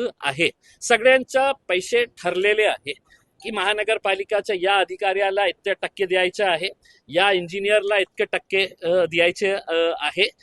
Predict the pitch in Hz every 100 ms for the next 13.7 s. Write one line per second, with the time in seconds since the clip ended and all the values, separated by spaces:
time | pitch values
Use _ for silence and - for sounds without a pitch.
0 | _ _ _ 156 190 _ - 165 185 175
1 | 180 185 - _ 156 180 208 180 170 185
2 | 185 185 180 180 151 151 165 - _ _
3 | 180 185 220 233 226 254 247 208 165 208
4 | 226 - 170 170 170 110 - - _ _
5 | _ 226 233 262 285 - _ _ _ _
6 | _ _ _ - 233 _ 240 - 262 220
7 | 175 208 247 220 196 226 208 196 165 160
8 | 143 _ _ 175 - 165 247 294 - 214
9 | 175 - _ _ _ _ _ _ _ _
10 | - - _ _ _ _ _ 170 - 226
11 | 185 196 247 233 233 240 175 - 240 247
12 | 208 190 208 214 233 220 190 143 170 190
13 | - 190 175 180 226 233